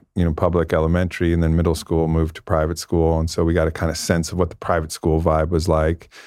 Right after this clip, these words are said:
And through my brothers, we got a sense that my parents got a sense of what the public school vibe was like. And they're like, "Ah, this just doesn't feel right for Aubrey. Like, it just doesn't feel like, we don't wanna raise him in either of these environments, either the public school environment,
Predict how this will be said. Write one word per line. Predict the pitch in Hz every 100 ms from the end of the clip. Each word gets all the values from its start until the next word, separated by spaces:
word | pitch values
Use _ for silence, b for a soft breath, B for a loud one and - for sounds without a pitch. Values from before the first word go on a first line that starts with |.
| B -
And | 90
through | 92 90
my | 87
brothers, | 82 98 87 85 85
we |
got | 87 82
a |
sense | - 87 78 -
that | 92 87
my | 82
parents | - 85
got | - 82
a |
sense | - 85
of | -
what | 85
the |
public | - 107 95 87
school | - - 85 82
vibe | 82 82 82
was | 82 85
like. | 80 92 - _ b b b b b -
And | 85
they're | 82
like, | 82 80
"Ah, | - - -
this | - - -
just | 101 -
doesn't | 104 101
feel | - 104 98 80
right | 95 90 -
for | - 80
Aubrey. | 82 90 64 -
Like, | -
it | _
just | - -
doesn't | 90 87 82
feel | 92
like, | 85 82 80
we | 92
don't | 95 95
wanna | 87
raise | 85 87 85
him | 87 80 80 - b b b
in | 95
either | 104 110 95
of | 87
these | 85 82
environments, | 80 90 78 78 76 -
either | 85 80
the |
public | 78 101 90 87
school | - - 87 85 92
environment, | 87 87 85 87 95